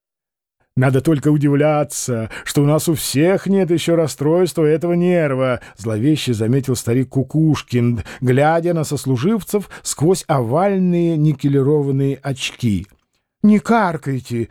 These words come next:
сказала Чеважевская, — "вечно он тоску наводит". "Все-таки жалко Берлагу", — отозвался Дрейфус, повернувшись на своем винтовом табурете лицом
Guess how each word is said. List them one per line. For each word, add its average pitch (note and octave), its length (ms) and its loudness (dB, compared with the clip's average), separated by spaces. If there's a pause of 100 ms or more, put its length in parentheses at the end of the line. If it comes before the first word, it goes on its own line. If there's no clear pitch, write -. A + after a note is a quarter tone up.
(140)
сказала D#3 460 0
Чеважевская, — G#2 760 -4 (160)
"вечно B3 500 2
он C4 120 0
тоску A#3+ 440 -2
наводит". C3 640 -2 (800)
"Все-таки G3 400 0
жалко C#3 480 -2
Берлагу", — D2 720 -4 (160)
отозвался F#2+ 640 -2
Дрейфус, F3 580 -2 (180)
повернувшись C#3+ 800 2
на B2+ 80 0
своем C#3+ 400 0
винтовом B2+ 460 0
табурете B2 520 -2
лицом C3 380 0